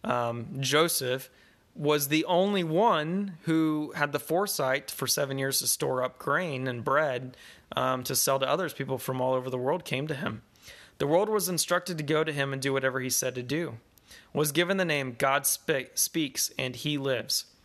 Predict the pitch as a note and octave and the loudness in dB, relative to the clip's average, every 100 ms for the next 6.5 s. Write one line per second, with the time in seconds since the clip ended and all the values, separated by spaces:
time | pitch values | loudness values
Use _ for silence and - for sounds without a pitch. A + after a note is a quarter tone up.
0 | _ - - D3 C#3 E3 F3 F3+ D#3+ C#3+ | _ -8 -4 -2 2 2 2 0 0 0
1 | D3+ D3+ C#3+ D3+ C#3 C#3 C3+ C3+ C3+ C3 | -2 0 0 0 0 0 0 -2 -2 -2
2 | C3 C3 A#2 A#2 - _ - - _ - | -2 -2 -6 -8 -12 _ -20 -20 _ -4
3 | D3 D3+ C#3+ - D#3 F#3 F#3 - D3 D#3 | 0 0 0 2 2 0 -2 -2 -4 -2
4 | E3 D3+ C#3 D3 D3+ C#3 - D3 - C#3 | -4 -4 -2 2 2 0 -2 -2 0 0
5 | C#3 C#3+ D3 D3 C3 A#2+ A2+ - C#3 - | 0 0 0 0 0 0 -4 -4 -6 -4
6 | B2+ B2+ B2 A#2+ A#2 | -4 -4 -2 -4 -6